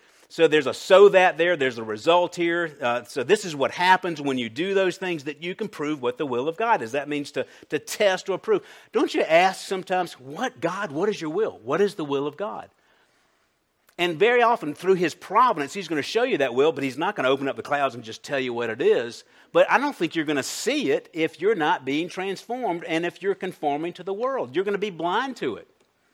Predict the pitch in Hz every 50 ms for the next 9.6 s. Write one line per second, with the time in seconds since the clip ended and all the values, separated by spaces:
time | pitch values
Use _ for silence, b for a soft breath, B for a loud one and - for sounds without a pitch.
0 | _ _ _ 156 151 170 175 180 175 147 160 160 180 240 262 240 - 123 92 80
1 | - _ _ _ b b b b b b b b b b b b b b b 143
2 | 147 165 180 185 - 185 180 180 175 - - 170 156 147 156 160 165 165 147 -
3 | 165 170 170 180 165 139 131 151 156 - 180 165 165 151 135 - 175 165 160 151
4 | 156 151 151 151 156 156 156 135 143 147 156 156 139 131 147 165 185 160 139 131
5 | 123 - 135 139 135 135 127 139 165 208 202 196 170 151 135 151 143 - - 165
6 | 175 202 185 147 139 127 131 123 113 135 131 123 127 151 190 214 220 170 160 139
7 | 131 127 139 139 135 123 117 113 117 147 180 202 175 147 135 135 - 131 127 -
8 | 160 151 143 123 135 127 113 - - 170 170 160 165 151 - 160 156 - 135 143
9 | 160 - 139 107 98 90 - - 92 90 95